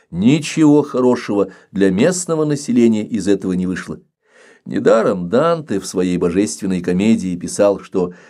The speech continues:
самые нижние круги ада заняты генуэзцами, которые сплошь мерзавец на мерзавце. А вот учение афонских монахов вполне соответствовало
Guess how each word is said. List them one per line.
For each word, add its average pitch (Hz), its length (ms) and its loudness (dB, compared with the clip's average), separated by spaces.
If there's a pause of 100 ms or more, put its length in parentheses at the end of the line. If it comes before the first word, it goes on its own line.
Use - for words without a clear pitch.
самые 202 680 0
нижние 151 520 -2
круги 127 480 -2
ада 104 400 2
заняты 92 400 -2
генуэзцами, 123 1040 -2 (220)
которые 85 360 -2
сплошь 113 720 0 (180)
мерзавец 87 800 -2 (200)
на - 80 -8
мерзавце. 78 560 -10 (1800)
А - 140 2
вот 151 160 2
учение 180 500 2
афонских 180 720 -2
монахов 170 680 -2
вполне 98 600 0
соответствовало 147 920 -2